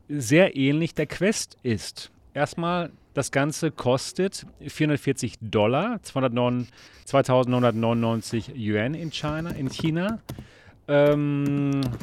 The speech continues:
das Ganze ist ein Standalone-Headset, hat genau wie die Quest, ähm, vier Brillen.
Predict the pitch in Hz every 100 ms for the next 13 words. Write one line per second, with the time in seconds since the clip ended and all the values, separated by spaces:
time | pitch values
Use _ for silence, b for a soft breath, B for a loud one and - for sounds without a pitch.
0 | - 127 - 139 147 - 156 147 143 143
1 | 147 143 - 120 110 113 151 139 156 170
2 | - 208 - - - B B B - -
3 | - - 143 - - - 139 135 151 151
4 | 143 139 - 131 135 - - - 143 131
5 | 127 120 - 147 143 139 131 131 - _
6 | - - 107 120 156 220